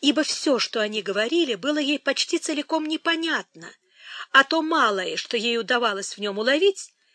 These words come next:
находилось в вопиющем противоречии со скудными сведениями в этой области,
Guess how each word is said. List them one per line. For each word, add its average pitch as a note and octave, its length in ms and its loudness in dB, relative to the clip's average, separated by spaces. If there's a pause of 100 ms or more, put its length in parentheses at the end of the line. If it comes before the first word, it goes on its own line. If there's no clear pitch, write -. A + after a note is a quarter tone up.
(360)
находилось G3+ 640 0
в F3 60 -14
вопиющем A#3+ 640 0
противоречии A3 880 -4 (380)
со C4 240 0
скудными D4+ 580 0
сведениями G3 800 -4
в F#3+ 60 -4
этой A3 200 -4
области, A#3+ 680 -6